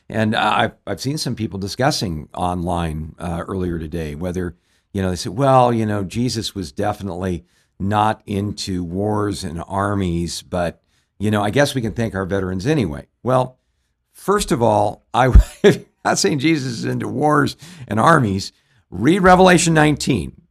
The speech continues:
You're gonna see that in the proper place, in the proper time, Jesus is very interested in war and army. In righteousness,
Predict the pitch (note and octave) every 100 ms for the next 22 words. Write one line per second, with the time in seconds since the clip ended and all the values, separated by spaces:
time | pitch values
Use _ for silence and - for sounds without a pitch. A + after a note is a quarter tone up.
0 | _ - G#2+ C3+ D3 - D3 C#3+ C#3 D3
1 | D3 - B2+ C#3 C3+ B2+ C3 C3+ B2+ B2+
2 | A#2+ A#2+ A2+ A2 G#2 G#2 G#2+ D#3 F3 D3+
3 | E3 C3 B2+ D#3+ C#3+ A2+ G#2 C#3+ A#3+ A#3+
4 | C3+ F#2 E2 E2+ - F2 E2 - - _
5 | _ - G#2 G2 A2+ A2+ A2 G#2 - _
6 | - G#2 A2 G#2 E2+ D2+ F#2 G2 A2+ C#3+
7 | D#3+ C3 G#2 - D#2+ E2 - -